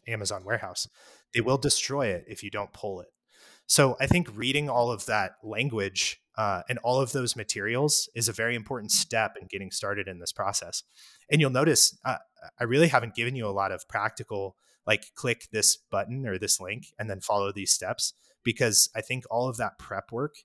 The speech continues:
is essential before you even get started in this process. Because the thing is, actually setting up your seller account and sending inventory to Amazon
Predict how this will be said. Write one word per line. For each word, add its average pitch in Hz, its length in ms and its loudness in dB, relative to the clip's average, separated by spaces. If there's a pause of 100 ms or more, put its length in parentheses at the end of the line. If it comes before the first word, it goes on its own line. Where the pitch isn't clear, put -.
(200)
is 120 100 4
essential 117 480 4
before 104 300 -10
you 90 140 -10
even 104 260 -12
get 95 160 -6
started 90 380 -6
in 87 100 -20
this 98 100 -16
process. - 640 -10
Because 160 300 2
the 127 80 -6
thing 175 180 -4
is, 104 240 0 (420)
actually 151 380 6
setting 113 320 2
up 107 160 -4
your 98 80 -4
seller 98 260 -4
account 131 360 -4
and 107 100 0
sending 110 220 0
inventory 104 400 -4
to 98 100 -8
Amazon 127 460 -2